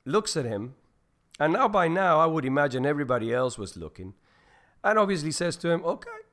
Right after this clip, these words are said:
take your mat up and go." And the guy is instantly healed. What happened to the pool? Every single person that had to heal, that, that wanted to be healed, that, that was, that, that, that had,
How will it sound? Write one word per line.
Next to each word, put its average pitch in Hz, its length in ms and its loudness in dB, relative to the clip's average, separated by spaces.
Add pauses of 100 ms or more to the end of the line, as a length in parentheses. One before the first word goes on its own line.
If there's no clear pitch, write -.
take 165 240 -2
your 156 80 0
mat 107 240 -2
up - 320 -10 (180)
and 143 160 -2
go." 277 300 -4 (280)
And 120 200 -4
the 123 60 -4
guy 131 260 -6
is 147 220 -8
instantly 117 520 -8
healed. 135 460 -12 (960)
What 143 220 -4
happened 98 280 -8
to 87 80 -12
the 98 120 -10
pool? 127 380 -2 (1800)
Every 240 420 2
single 180 420 2
person 135 760 0 (100)
that 117 300 -4
had 143 380 -2 (440)
to 147 140 -6
heal, 113 560 -4
that, 110 140 -6
that 127 100 0
wanted 156 360 0
to 175 60 -8
be 135 100 -4
healed, 113 200 -4
that, 101 260 -8
that 104 100 -4
was, 107 200 -6 (100)
that, 110 220 -14
that, 107 200 -8
that 104 140 -8
had, 151 360 -2